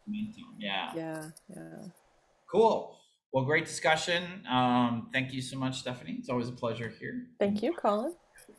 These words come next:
Speaker 1: Thank you all for listening, if you're listening to the audio version on whatever podcast platform you listen to podcasts. And thank you so much to those of you who are watching us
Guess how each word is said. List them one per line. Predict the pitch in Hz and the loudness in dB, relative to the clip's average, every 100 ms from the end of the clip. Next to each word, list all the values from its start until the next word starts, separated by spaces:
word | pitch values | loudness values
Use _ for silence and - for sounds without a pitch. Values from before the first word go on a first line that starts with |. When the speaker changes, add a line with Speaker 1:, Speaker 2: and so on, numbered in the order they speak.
| _ _ _ | _ _ _
Speaker 1:
Thank | 151 160 - | 0 0 -2
you | 151 165 | -2 4
all | 160 156 175 | 8 8 8
for | - 139 | 4 -2
listening, | 147 156 180 214 | -2 -2 -2 -4
if | 185 | -2
you're | 131 | -2
listening | 127 139 131 | -4 -4 -4
to | |
the | 123 | -2
audio | 123 131 127 | 0 0 0
version | 127 127 151 190 | 0 -2 -4 -4
on | 123 117 | -4 -2
whatever | 117 113 | -2 -4
podcast | 107 117 110 120 107 - | -2 -2 -2 -4 -6 -4
platform | 123 110 120 110 | -4 -2 -4 -2
you | 107 | -2
listen | 131 123 113 | -4 -4 -8
to | |
podcasts. | - 107 110 127 190 - | -6 -6 -6 -6 -8 -8
And | 110 104 | -6 -4
thank | 123 117 120 | -2 -4 -6
you | 104 | -8
so | 117 | -6
much | 117 113 | -8 -8
to | 113 | -6
those | 110 107 | -4 -4
of | 101 | -6
you | 107 | -4
who | 107 | -4
are | 98 | -2
watching | 123 143 139 | -2 -2 -4
us | 135 131 | -10 -10